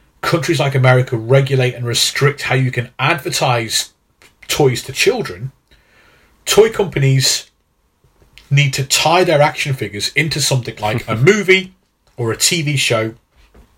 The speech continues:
Speaker 1: to act as product placements.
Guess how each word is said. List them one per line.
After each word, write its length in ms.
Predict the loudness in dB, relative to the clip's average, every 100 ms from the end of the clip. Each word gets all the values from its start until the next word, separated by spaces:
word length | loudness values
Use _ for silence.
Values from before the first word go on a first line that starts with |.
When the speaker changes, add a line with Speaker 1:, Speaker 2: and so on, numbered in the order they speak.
| -20 -20 -20 -6
Speaker 1:
to 200 | -2 2
act 300 | 0 0 -2 2
as 440 | 2 2 -2 -6 _ _ -20 -14
product 480 | -2 4 4 2 -8
placements. 640 | -4 -2 -2 -6 -8 -8